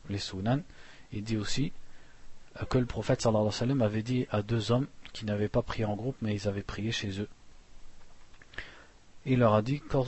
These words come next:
quand vous priez chez vous, fi rihalikum. Ar-rihal, c'est la maison, en fait. Quand vous priez chez vous, et qu'ensuite vous venez à la mosquée où il y a un groupe, alors priez avec le groupe,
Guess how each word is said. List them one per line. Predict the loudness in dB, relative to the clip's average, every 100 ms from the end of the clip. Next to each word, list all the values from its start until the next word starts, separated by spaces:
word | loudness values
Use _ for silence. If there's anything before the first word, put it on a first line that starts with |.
| 0
quand | 2
vous | 2 2
priez | -2 2 4 4
chez | 4 0
vous, | -2 -12 -16
fi | -6 -2
rihalikum. | 2 2 2 2 -2 -8 -8
Ar-rihal, | -2 0 2 2 2 0
c'est | -2 -4 -6 -10 -18 -20 -10
la | -4 -2
maison, | -2 -2 -4
en |
fait. | -6 -10 -14 -14 -12 -8
Quand | 4 4
vous | 4 2
priez | 4 6 6
chez | 4
vous, | 0 0 -6 -10 -14 -14 -6
et | -2
qu'ensuite | 2 2 0 -4
vous | -4
venez | -2 4 6
à |
la | 8 6
mosquée | 4 0 0
où | 2
il | 2
y | 2
a | 2
un |
groupe, | 0 -4 0
alors | 2 2
priez | -2 0 6
avec | 6 4 -2
le | -6
groupe, | -4 -4 -6